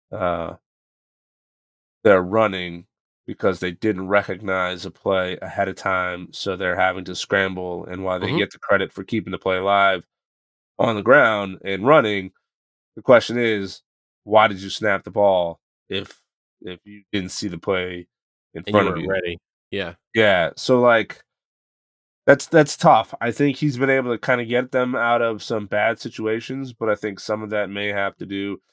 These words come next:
Speaker 1: 'cause there w-, not a lot of them were design runs. Some of those were him running for his life and extending plays, which is great. It's what Lamar Jackson does. Um,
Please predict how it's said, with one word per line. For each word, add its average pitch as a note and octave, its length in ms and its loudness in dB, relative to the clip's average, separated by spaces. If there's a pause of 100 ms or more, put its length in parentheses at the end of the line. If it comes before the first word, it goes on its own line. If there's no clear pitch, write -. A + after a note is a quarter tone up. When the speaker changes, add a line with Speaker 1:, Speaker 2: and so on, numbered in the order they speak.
(300)
Speaker 1:
'cause G#2+ 160 -8
there A#2+ 120 0
w-, C3 200 -8
not C3 200 2
a D3 40 4
lot C#3 180 6
of A#2+ 60 -6
them A2+ 60 -10
were A2 120 -4
design G2 440 -2
runs. F#2 320 -12
Some G#2+ 180 -8
of F#2+ 140 -8
those G2+ 240 -6
were F#2 80 -8
him G2 160 -6
running F#2+ 220 -6
for F#2+ 120 -10
his F#2+ 120 -10
life F#2 240 -4
and F2 100 -20
extending F2 400 -10
plays, F2+ 300 -4
which A2 180 -6
is A#2 120 -8
great. A2 240 4
It's - 220 -18 (400)
what B2+ 100 -4
Lamar A#2+ 240 4
Jackson A#2+ 400 0
does. E2+ 280 -8 (540)
Um, A#2+ 500 2